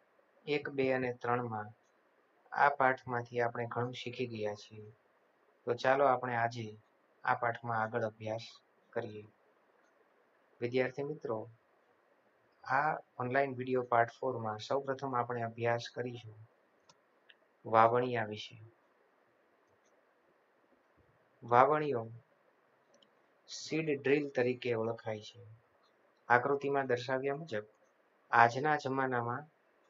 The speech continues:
tractor દ્વારા સંચાલિત વાવણીઓ એટલે કે seed ડ્રિલનો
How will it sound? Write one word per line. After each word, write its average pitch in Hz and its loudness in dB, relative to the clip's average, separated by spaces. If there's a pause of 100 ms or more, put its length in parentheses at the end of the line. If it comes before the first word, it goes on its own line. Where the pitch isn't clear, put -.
tractor 123 4
દ્વારા 127 2
સંચાલિત 123 -4
વાવણીઓ 120 -2 (260)
એટલે 139 -2
કે 120 -6 (680)
seed 156 -6
ડ્રિલનો 131 0